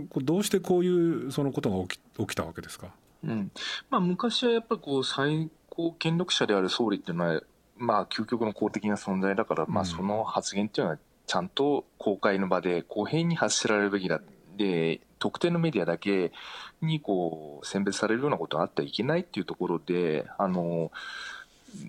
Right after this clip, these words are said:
Speaker 2: 順番に、
Speaker 1: うん。
Speaker 2: まあ、公平に講じるっていうことのルールを、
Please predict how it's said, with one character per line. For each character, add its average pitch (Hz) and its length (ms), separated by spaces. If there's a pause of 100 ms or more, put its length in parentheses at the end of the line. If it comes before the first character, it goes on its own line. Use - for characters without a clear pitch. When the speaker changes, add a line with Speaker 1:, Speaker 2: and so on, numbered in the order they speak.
(500)
Speaker 2:
順 120 260
番 117 280
に、 107 260
Speaker 1:
う 113 40
ん。 110 140
Speaker 2:
ま 98 80
あ、 - 20
公 123 240
平 151 160
に 156 100
講 101 220
じ 90 160
る 87 160
っ - 20
て - 160
い 85 40
う - 20
こ 92 140
と 80 340
の 101 140
ル 95 100
ー 101 140
ル 80 140
を、 92 300